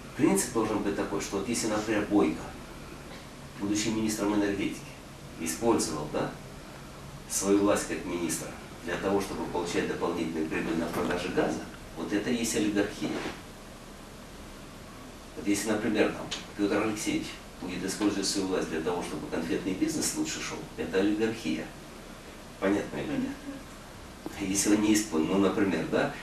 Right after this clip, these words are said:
Но я сомневаюсь, что для продвижения конфет, собственно говоря, мы с вами, правильно или нет, идём в магазин и голосуем, <laughs> купим мы или нет. Можем А Б В Г Д, да, там купить, можем другое что-то купить.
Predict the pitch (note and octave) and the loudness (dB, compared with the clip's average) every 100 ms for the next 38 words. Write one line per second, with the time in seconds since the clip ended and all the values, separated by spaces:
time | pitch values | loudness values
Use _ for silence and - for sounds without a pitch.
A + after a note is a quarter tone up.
0 | - F#2 G#2+ A2 B2+ C#3+ - - - - | -4 4 6 8 8 10 8 8 4 2
1 | A#2+ - - - E2+ F2+ F#2+ F2 E2 E2 | 2 2 2 2 2 2 2 4 2 2
2 | E2+ C#3+ C#3+ - - - - - - - | 2 4 2 2 -8 -10 -12 -4 -2 0
3 | G#2 G2 G2+ G2+ - B2+ A2+ D#2+ - - | 4 8 10 10 10 10 10 8 8 10
4 | - - E2 - D#2+ D#2 - F#2+ F#2 E2 | 10 8 6 6 4 4 6 6 6 4
5 | F2+ G2+ G#2+ F2+ - E2+ - G#2+ G#2 - | 4 4 6 6 6 4 6 10 10 10
6 | - - - - - - C3 C3 A#2+ A#2+ | 6 2 2 0 -2 6 6 10 12 12
7 | A#2 A#2+ A#2 - - - - A#2+ C3 B2 | 12 12 12 12 6 -2 0 8 12 12
8 | A#2+ A#2 A2 G#2 G#2 G2 D3+ D3+ B2 - | 12 12 12 12 12 12 12 12 12 10
9 | G2 F#2 G2 F#2+ G2 F#2+ F#2 F2 E2 F#2 | 10 4 4 4 4 6 4 4 2 4
10 | A#2 A#2 - G2 - - G2 - - | 6 6 6 2 2 0 0 0 -2